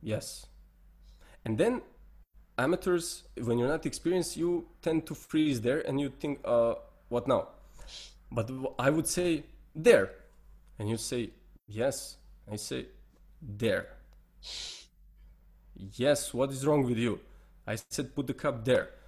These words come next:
"Put the cup, this cup, put it there."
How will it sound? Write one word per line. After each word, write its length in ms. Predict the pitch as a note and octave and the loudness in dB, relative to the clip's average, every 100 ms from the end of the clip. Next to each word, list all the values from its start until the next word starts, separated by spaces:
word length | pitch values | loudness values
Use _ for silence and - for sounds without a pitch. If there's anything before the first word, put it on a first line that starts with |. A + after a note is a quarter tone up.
| - - | -20 -12
"Put 260 | - C#4+ G#3+ | -2 0 0
the 80 | A#3+ | -4
cup, 480 | - - G3 - - - - - | 2 6 6 6 8 10 10 4
this 340 | C#3+ E3+ C4 - | -2 4 4 4
cup, 480 | - - C3+ - - - - - - - - - | 2 2 2 2 8 10 10 6 -8 -20 -20 -8
put 160 | D#3+ E3+ | -4 -4
it 160 | A#2 | -4
there." 300 | G#2 A#2+ F#3+ | 2 2 2